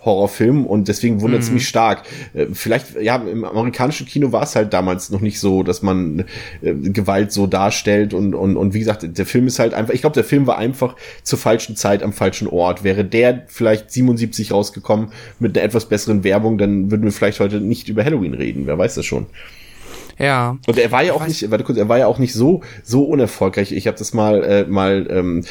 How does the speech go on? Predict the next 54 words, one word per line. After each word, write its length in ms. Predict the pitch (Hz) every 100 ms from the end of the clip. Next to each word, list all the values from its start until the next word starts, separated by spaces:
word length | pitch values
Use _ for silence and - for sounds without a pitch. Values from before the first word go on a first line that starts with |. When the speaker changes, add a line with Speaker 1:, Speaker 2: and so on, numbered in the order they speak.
| -
Speaker 1:
es 140 | 117 -
klingt 180 | 131 165
im 100 | 139
ersten 240 | 123 -
Moment 140 | 123
so, 80 | 123
also 140 | 107 104
er 80 |
hat 60 | 98
sechshundertzwanzigtausend 880 | 101 - 110 - 101 104 - 101 98
Dollar 200 | 92 107
gekostet 540 | 101 - 131 - 120
und 80 | 107
hat 120 | 104
vier 200 | - 123
Millionen 360 | 120 107 104 -
eingespielt, 640 | 107 113 - 95 101 131 - - -
was 180 | - -
erstmal 360 | 107 - 107 98
wenig 300 | 123 131 -
klingt, 340 | 107 139 -
aber 300 | 98 107 98 -
wenn 140 | 104 107
man 80 |
das 160 | 107 -
heute 200 | 107 120
so 100 | 110
ein 40 | 110
bisschen 300 | - 113 110
nach 140 | 98
Inflationsbereinigung, 1040 | 120 - 98 - 117 151 101 95 104 107
ich 100 | 110
hab 80 | 117
mir 80 | 101
da 80 | 95
ein 60 |
bisschen 180 | 95 107
was 140 | 92 -
rausgesucht 360 | 107 101 95
beim 140 | 104 87
Bo-, 180 | 98 -
beim 120 | 98
Box 200 | 95 -
Office, 320 | 101 117 127 - - - -
ähm, 320 | 104 107 110 -
hat 200 | 113 123
er, 220 | 113 - - - - -
wenn 120 | 110
man 120 | 113 101
das 180 | -
nach 140 | 101 113
heutigen 240 | 123 135
Maßstäben 440 | 117 123 - 123 113
berechnet, 360 | 110 - 117